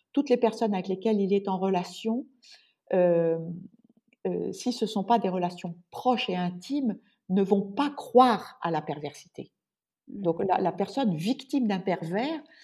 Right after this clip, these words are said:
Speaker 1: euh, finit par se poser des questions en se demandant si c'est pas elle qui est en cause, si c'est pas elle qui est à, et, et donc c'est là que ça devient très dangereux et très déstabilisant.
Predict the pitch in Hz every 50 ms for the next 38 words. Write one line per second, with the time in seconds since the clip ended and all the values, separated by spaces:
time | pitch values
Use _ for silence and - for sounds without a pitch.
0 | - - _ _ _ - - 185 180 175 175 170 165 165 160 156 156 151 - -
1 | - - - - - - - 240 226 247 294 311 302 - - - - - 202 180
2 | 196 233 240 269 214 220 220 208 202 - 311 277 226 208 190 202 214 269 254 -
3 | - - - - 220 208 - - 196 196 - - - 285 311 294 233 170 147 -
4 | - - _ - - 202 190 196 196 190 175 165 170 - - 196 170 156 147 -
5 | - _ _ - - - - - 208 202 - 196 190 202 233 262 254 233 220 -
6 | - - 170 180 185 185 185 175 - - - - - - - - - - - _
7 | - - - - 180 180 - - 202 214 240 233 - - 226 208 226 240 240 240
8 | - 196 - 196 180 170 175 165 180 190 190 185 - 202 170 180 180 175 175 180
9 | 185 202 233 285 - - - 180 170 175 175 - - 185 190 185 185 175 160 202
10 | 214 220 - 202 185 185 175 165 160 151 147 -